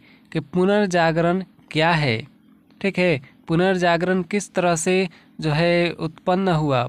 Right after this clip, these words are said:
पुनर्जागरण कैसे धीरे धीरे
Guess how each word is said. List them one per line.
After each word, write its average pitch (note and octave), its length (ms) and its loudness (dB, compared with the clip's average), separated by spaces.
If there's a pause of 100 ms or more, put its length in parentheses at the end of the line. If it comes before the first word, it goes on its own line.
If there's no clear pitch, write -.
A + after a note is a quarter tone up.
पुनर्जागरण F3 840 0 (420)
कैसे E3 340 0
धीरे E3+ 280 0
धीरे F3+ 380 -2